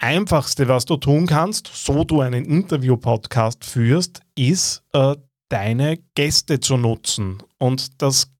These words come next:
ist natürlich einerseits, äh, das Ausmachen, dass man diese Sendungen miteinander teilt. Das ist, äh, hoffentlich, äh, selbstverständlich für alle Gäste, wobei auch da komme ich immer wieder drauf,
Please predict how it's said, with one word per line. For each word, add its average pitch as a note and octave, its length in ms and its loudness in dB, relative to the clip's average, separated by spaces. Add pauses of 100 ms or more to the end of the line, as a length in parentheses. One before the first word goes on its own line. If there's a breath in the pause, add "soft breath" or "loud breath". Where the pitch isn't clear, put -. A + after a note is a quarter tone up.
(280)
ist E3+ 200 2
natürlich E3 600 0
einerseits, C#3 720 0
äh, C#3 360 2
das C3 260 -8
Ausmachen, C#3 600 0
dass B2+ 140 -2
man B2+ 140 0
diese A#2 240 0
Sendungen C#3 520 2
miteinander G#2 580 -4
teilt. G#2+ 400 -2
Das C#3 120 0
ist, A#2+ 300 0
äh, C#3 120 2
hoffentlich, C3+ 1000 0
äh, A#2 280 4 (640 loud breath)
selbstverständlich D3+ 880 0
für C#3+ 140 0
alle A#2 220 -2
Gäste, E3 440 0
wobei C#3 300 0
auch A#2+ 160 -2
da G#2 240 -2
komme E3+ 260 0
ich E3 120 -4
immer D#3+ 240 0
wieder D#3 200 0
drauf, C#3+ 420 0